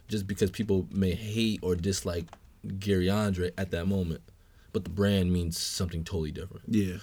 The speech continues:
Speaker 1: So separating those two really made me like, "Okay, I am Gary Andre's here.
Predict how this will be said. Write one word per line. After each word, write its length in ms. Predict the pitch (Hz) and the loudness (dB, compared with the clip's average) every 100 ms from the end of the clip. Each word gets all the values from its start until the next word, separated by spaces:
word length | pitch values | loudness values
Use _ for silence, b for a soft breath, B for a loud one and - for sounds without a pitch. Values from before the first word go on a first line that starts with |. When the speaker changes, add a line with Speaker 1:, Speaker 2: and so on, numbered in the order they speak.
| - | -10
Speaker 1:
So 180 | - 95 | -4 -2
separating 680 | - 110 - 120 107 90 85 | 2 0 4 4 4 2 2
those 280 | 98 95 - | 2 2 -2
two 220 | - 104 | -2 0
really 360 | 80 92 90 | 2 2 2
made 340 | 87 85 85 80 | 0 0 -2 -2
me 180 | 82 82 | -2 -2
like, 240 | 78 78 | -4 -6
"Okay, 420 | - 92 98 82 98 - - _ _ _ - - - b b b b b b b - - _ _ _ _ | -4 -4 -4 -6 -8 -16 -20 _ _ _ -20 -20 -20 b b b b b b b -20 -20 _ _ _ _
I 160 | 95 92 | -2 0
am 120 | 101 | 2
Gary 240 | 98 101 101 | 2 4 4
Andre's 400 | 98 95 95 90 | 4 4 4 2
here. 400 | 101 87 87 | 2 2 0